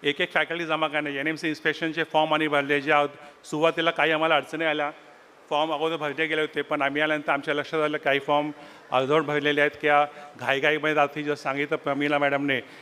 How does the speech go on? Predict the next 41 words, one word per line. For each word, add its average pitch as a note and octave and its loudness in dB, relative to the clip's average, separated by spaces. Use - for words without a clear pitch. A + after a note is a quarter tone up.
चार C#3+ 4
वाजता D3+ -2
त्यांनी D3 -4
सुरुवात C#3+ -2
केली, D3+ -2
बारा C3+ 0
वाजता D3 -4
त्यांनी D3 -2
आरबीआयतून C#3 -2
पैसे C#3 -4
भरले. C3 -2
त्या D3 4
बरेच D#3+ 2
फॉर्म E3+ 2
अपूर्ण F3+ 0
परिस्थितीत E3 -2
गेले D#3 2
होते, C#3+ -2
पण D3+ -6
ते D#3+ -4
सबमिट D#3 -2
करणे E3+ 0
त्यावेळेला E3 2
गरजेचं D3 -2
होतं. A2 -8
जे D3+ 0
काय E3 2
झाले E3 2
चांगलं D#3+ -2
झालं, D3 0
इनकम्प्लीट D#3 -6
फॉर्म E3 0
ॲटलिस्ट D3+ -6
का E3 0
होईना D3+ 0
सबमिट E3 -4
झाले, C#3 -2
आपला C#3+ -6
नंबर D#3+ -2
लागला C#3+ 2
तिथे. A#2+ -12